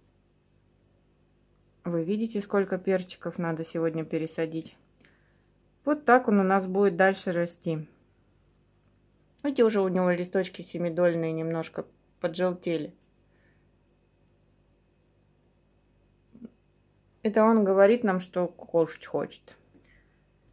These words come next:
Дальше. Чили. Не, давайте дальше не чили, давайте китайский острый. Он стоит у меня тут с краешку.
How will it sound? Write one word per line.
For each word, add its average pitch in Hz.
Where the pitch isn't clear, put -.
Дальше. 220
Чили. 180
Не, 185
давайте 208
дальше 196
не 190
чили, 202
давайте 185
китайский 214
острый. 196
Он 175
стоит 196
у 170
меня 175
тут 170
с -
краешку. 220